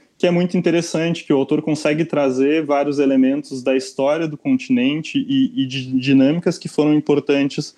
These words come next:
né, pro continente como um todo, pro Congo especificamente também. Então, acho que aquela parte ali do livro, né, tanto por,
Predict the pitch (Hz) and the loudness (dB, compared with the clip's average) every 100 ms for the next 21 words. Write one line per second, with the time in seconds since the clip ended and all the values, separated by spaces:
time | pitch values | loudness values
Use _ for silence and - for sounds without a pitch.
0 | _ _ _ _ _ _ _ 120 123 120 | _ _ _ _ _ _ _ 0 0 2
1 | 131 135 131 147 147 151 156 139 131 143 | 2 4 4 4 4 4 2 4 4 2
2 | 165 180 165 - - 139 - 147 160 190 | 4 4 2 -2 0 -2 0 2 4 4
3 | 151 - 131 - 143 131 143 151 - 127 | 2 0 -4 -2 0 2 2 0 0 4
4 | 123 143 160 170 _ - _ _ - 151 | 4 2 0 -6 _ -20 _ _ -2 0
5 | 170 139 151 - 160 170 175 175 160 165 | 2 2 0 -2 -2 0 -2 -2 -4 -2
6 | 151 160 170 151 160 175 175 - - 139 | -2 0 0 0 0 0 -2 -4 -6 -2
7 | 135 135 175 220 - 175 160 147 | -2 -2 0 0 -2 0 0 0